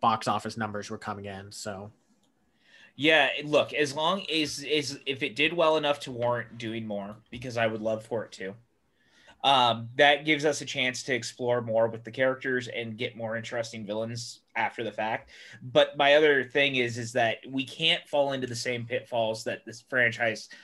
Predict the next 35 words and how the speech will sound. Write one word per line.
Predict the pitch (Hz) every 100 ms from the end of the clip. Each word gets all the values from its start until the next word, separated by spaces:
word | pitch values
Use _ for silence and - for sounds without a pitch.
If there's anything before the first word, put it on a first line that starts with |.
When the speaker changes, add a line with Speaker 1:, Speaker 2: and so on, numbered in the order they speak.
| - -
Speaker 2:
has | 139 113
commonly | - 139 131 127
fallen | 117 131 117
into. | 113 113 117
You | 110 113
need | 139
to | 160
make | 151 135
sure | - 131 131 123 85
that | 131 117
whoever's | 113 135 127 117 113
making | 117 117 120 117
it, | 107 -
if | 143 156 139
you |
continue | 123 123 131 113 104
it, | 98 - - - - - -
it | 143 -
stays | - 139 147 156 156 -
to | 170
the | 147
vision | 131 127 131 123
of | 117 117
what, | 120 117 -
you | 127 123
know, | 113 110
Monkey | 120 123 123
Paw | 123 113 107 110 _ -
originally | 127 123 127 123 135 -
intended, | - 123 101 98 98 - _ _
but | 147 - 135
give | 147 180
it | - 143
that | 147 -
heart | - 156 135